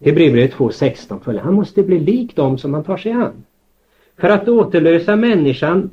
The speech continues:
så måste han nu göra två ting. Och båda dessa ting krävde att han var sann människa. För det första,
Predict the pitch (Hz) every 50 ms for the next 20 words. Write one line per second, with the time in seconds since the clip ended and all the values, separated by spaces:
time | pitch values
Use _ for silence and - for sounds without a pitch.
0 | - _ - 196 190 190 196 180 - - - 165 180 175 156 135 131 170 160 123
1 | 123 135 - - - - 143 135 135 131 - - 135 123 120 98 85 - - -
2 | _ - 151 147 147 - 240 269 254 208 185 175 214 220 214 202 196 143 - -
3 | - 143 131 - - - 127 123 120 104 87 82 80 - - _ _ _ _ _
4 | - - 175 180 151 110 98 95 90 104 104 98 - - 131 139 127 131 131 127
5 | 123 113 110 107 95 87 87 - - _ _ _ - - 110 98 95 104 110 117
6 | 117 98 78 65 - - - - - - _ _ _ _ _ _ - - 135 147
7 | 139 - 208 - - - - - 208 226 240 247